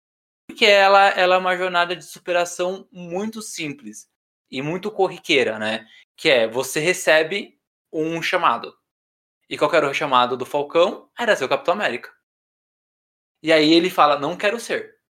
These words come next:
E aí ele entrega o chamado pra outra pessoa.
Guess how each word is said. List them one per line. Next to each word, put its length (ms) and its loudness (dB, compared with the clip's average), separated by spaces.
E 80 0
aí 120 4
ele 160 -2
entrega 420 2
o 40 -4
chamado 320 -2
pra 100 -6
outra 140 -4
pessoa. 560 -8